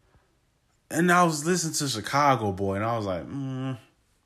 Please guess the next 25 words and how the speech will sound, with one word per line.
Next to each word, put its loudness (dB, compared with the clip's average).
You 2
know, 8
I 8
was 4
kinda 2
like 4
that 4
with -2
it, -2
like, -2
"Nah, -6
uh, -12
uh, -4
I -8
don't -8
know. -10
Okay, -2
it's -8
all 6
right, 6
I 2
guess. -4
It's, -10
it's -4
fine. 0